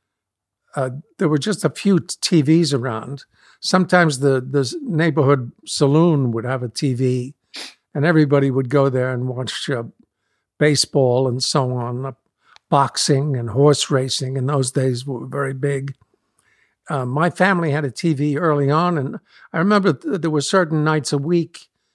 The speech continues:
you know, uh, Uncle Milty or Sid Caesar, or, uh,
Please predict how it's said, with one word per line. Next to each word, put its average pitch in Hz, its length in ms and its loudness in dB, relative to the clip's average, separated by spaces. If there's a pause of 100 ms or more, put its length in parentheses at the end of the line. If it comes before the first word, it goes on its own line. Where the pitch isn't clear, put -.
(260)
you 147 80 -2
know, 131 380 0
uh, 120 240 -4
Uncle 170 360 4
Milty 143 720 0
or 117 140 -12
Sid 151 360 -2
Caesar, 123 880 0
or, 120 400 -6
uh, 120 220 -10